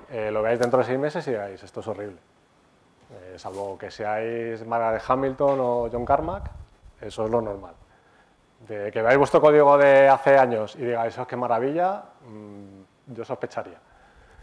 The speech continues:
<clears throat> Eh, aprended a usar vuestras herramientas y sacarle todo el provecho que, que podáis. Eh, aprended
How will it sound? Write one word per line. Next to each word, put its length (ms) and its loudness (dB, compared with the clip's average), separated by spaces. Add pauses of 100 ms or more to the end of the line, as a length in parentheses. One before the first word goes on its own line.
(1600)
<clears throat> 400 -6 (1120)
Eh, 880 -4
aprended 320 -6
a 80 6
usar 240 6
vuestras 300 -2
herramientas 480 2
y 60 -8
sacarle 340 0
todo 160 2
el 80 0
provecho 420 -4
que, 440 -10 (240)
que 100 -12
podáis. 480 -14 (300)
Eh, 260 -14
aprended 720 -4